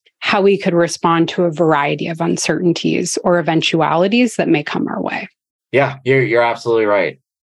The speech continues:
Speaker 1: So we have had a wonderful conversation, covered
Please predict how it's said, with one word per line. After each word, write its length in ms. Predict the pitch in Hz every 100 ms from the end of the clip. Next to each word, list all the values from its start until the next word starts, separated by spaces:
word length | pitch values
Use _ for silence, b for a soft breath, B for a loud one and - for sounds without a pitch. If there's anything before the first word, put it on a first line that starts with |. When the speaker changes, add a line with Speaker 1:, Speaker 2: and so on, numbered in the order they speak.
| _ _
Speaker 1:
So 500 | - 220 208 202 - _ _ _ _ _
we 140 | 240 226
have 180 | 214
had 320 | 208 190 196 -
a 100 | 185
wonderful 540 | 185 220 226 226 208 196
conversation, 960 | 202 175 190 190 175 170 214 220 220 - -
covered 500 | - 190 190 185